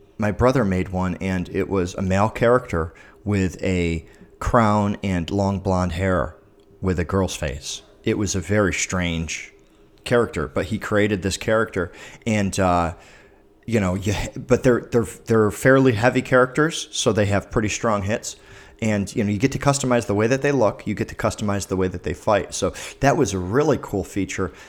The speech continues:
And my son just kept creating character after character after character, and he would give them, like, really funny names. Uh, um, I'm trying to think of one of them. Um,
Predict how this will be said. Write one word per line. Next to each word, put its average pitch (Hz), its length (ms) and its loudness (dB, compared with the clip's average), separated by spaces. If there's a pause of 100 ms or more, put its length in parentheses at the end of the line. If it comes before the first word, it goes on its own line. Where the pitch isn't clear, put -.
(140)
And 101 100 -2
my 123 140 2
son 151 320 2
just - 180 -4
kept - 380 -2
creating 113 540 -2
character 107 420 -2
after 98 180 -4
character 98 420 -4
after - 200 -8
character, 127 400 0
and 92 160 -8
he 104 80 -4
would 139 140 -2
give 135 180 2
them, 110 180 0
like, 98 180 -4
really 104 220 -2
funny 95 320 -6
names. 107 480 -6 (1080)
Uh, - 100 -6 (340)
um, 82 340 -2 (280)
I'm 98 100 -4
trying 120 180 0
to 104 60 -2
think 123 220 -4
of 90 120 -4
one 107 160 -4
of 98 100 -6
them. 85 240 -4 (440)
Um, 87 360 -2